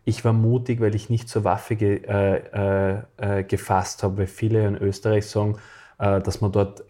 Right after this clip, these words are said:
kämpfen muss, aber du hast den, äh, bahnbrechenden Satz, finde ich, gesagt, "Ich bin mutig, wenn ich nicht die Waffe nehme."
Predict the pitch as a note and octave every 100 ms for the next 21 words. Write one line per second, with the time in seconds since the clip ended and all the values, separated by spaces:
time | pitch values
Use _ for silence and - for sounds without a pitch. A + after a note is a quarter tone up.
0 | - - A2+ A#2+ - G2 G2 B2 - -
1 | G#2+ G2+ G#2 G2+ - - A2+ A2+ - A2
2 | A2+ - G#2 G2+ G2 - _ _ _ _
3 | F#2+ A2 A2 G2+ F#2 G2+ G2 F#2+ G#2 -
4 | G2+ G2 F#2+ G#2+ - - - - - A2+
5 | A2 A2 A2 A2 G#2+ G2+ - A2+ - G#2
6 | G2 G2+ - G#2+ F#2 E2+